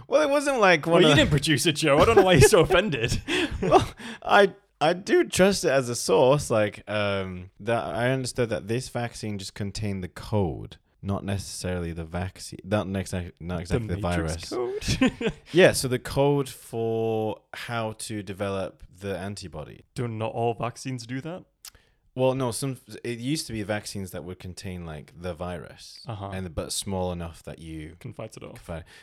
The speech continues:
Speaker 1: But what they were planning on doing, this is before it had been developed,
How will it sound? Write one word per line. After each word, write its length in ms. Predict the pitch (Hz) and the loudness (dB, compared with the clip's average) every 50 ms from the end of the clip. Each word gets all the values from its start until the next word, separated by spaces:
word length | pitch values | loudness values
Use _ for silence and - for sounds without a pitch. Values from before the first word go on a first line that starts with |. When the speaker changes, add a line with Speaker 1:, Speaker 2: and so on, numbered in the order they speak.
| _ _ | _ _
Speaker 1:
But 100 | - 104 | -8 -6
what 460 | 101 107 113 117 117 104 - 80 92 | 0 4 6 6 6 4 0 -8 -6
they 360 | 92 107 104 101 101 98 95 90 | -2 0 0 0 0 0 -2 -2
were 380 | 85 92 101 107 110 117 113 107 | -2 0 2 4 4 4 2 0
planning 340 | - - 107 95 90 87 | -2 -4 -4 -2 -2 -2
on 120 | 87 87 85 | -4 -4 -6
doing, 380 | 80 87 82 82 82 80 - - | -6 -6 -6 -6 -6 -8 -8 -4
this 220 | 87 104 98 - - | -4 -4 -4 -4 -10
is 60 | - | -10
before 440 | - 92 87 - - 98 95 92 90 | -12 -12 -12 -8 -6 -4 -4 -4 -4
it 40 | |
had 120 | 82 - - | -6 -6 -8
been 160 | - 82 80 | -10 -10 -8
developed, 560 | 76 85 73 98 101 90 73 71 - _ - | -10 -6 -4 -4 -4 -2 -4 -6 -10 _ -14